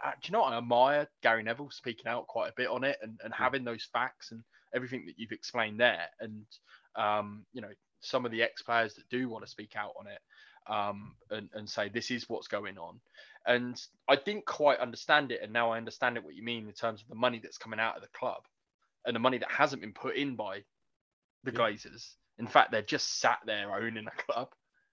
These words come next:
Speaker 2: Yeah.
Speaker 1: and not really, do you know what I mean? Like, they're
Speaker 2: And,
Speaker 1: not
Speaker 2: and
Speaker 1: really
Speaker 2: the
Speaker 1: doing
Speaker 2: debt's
Speaker 1: anything
Speaker 2: still
Speaker 1: with it.
Speaker 2: there. The original debt is still there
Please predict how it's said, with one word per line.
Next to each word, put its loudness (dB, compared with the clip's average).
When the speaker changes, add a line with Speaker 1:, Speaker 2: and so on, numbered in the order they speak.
Speaker 2:
Yeah. -14
Speaker 1:
and -2
not 4
really, 2
do -10
you 2
know 6
what 8
I 4
mean? 4
Like, 2
they're -2
Speaker 2:
And, -4
Speaker 1:
not 6
Speaker 2:
and -4
Speaker 1:
really 0
Speaker 2:
the 2
Speaker 1:
doing 0
Speaker 2:
debt's -2
Speaker 1:
anything -6
Speaker 2:
still -8
Speaker 1:
with -2
it. 0
Speaker 2:
there. -12
The -4
original -4
debt -6
is -16
still -10
there -6